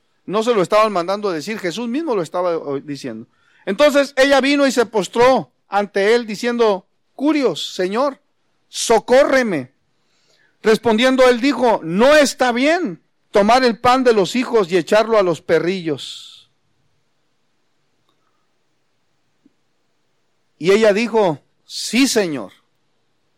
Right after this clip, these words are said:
pero aún los perrillos comen de las migajas que caen de la mesa de sus amos." Entonces respondió Jesús y dijo,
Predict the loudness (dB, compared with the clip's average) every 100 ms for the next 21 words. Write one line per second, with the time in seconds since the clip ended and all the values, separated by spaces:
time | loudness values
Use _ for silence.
0 | _ _ _ _ _ _ -2 2 4 4
1 | 4 2 0 0 0 -2 -2 -2 -4 -14
2 | -18 _ _ _ _ _ -2 2 2 2
3 | 2 0 0 0 0 0 -2 -6 -8 -4
4 | -4 -2 -2 -2 -4 -4 -4 -4 -10 -12
5 | -10 -10 -16 -20 -20 -20 -20 -20 _ _
6 | _ _ _ _ _ _ _ _ _ _
7 | _ _ _ _ _ _ -6 0 0 0
8 | -4 -4 -4 -2 0 -2 -2 -6 -8 -8
9 | -4 -2 -2